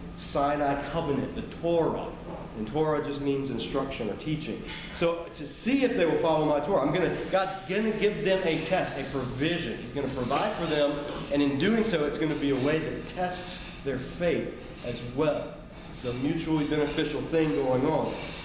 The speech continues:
So on the sixth day, they're to prepare what they bring in, and that is to be twice as much as they gather on the other days. So this test is going to involve,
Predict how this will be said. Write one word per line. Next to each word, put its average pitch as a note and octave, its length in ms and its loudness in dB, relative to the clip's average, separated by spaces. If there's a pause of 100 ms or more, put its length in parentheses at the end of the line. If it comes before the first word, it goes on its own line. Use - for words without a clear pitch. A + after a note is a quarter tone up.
So G3+ 160 2
on F3 160 2
the - 80 0
sixth - 560 0
day, G#3 320 2 (960)
they're E3 120 4
to E3 80 0
prepare F3 440 0
what F#3 160 2
they F3 120 2
bring F3 380 4
in, E3 440 4 (640)
and D3 140 0
that E3+ 220 0
is - 60 -4
to E3 60 -6
be D#3+ 180 0
twice E3+ 500 2
as F#3+ 100 -6
much D#3+ 260 -2
as D#3+ 140 -4
they E3 100 0
gather C#3+ 560 4
on B2+ 200 2
the D3+ 180 0
other G#3+ 280 4
days. C#3 520 2 (320)
So F3 160 0
this F3+ 320 0
test G#3 320 2
is F#3 80 0
going D#3+ 300 4
to D3+ 120 2
involve, C#3+ 840 2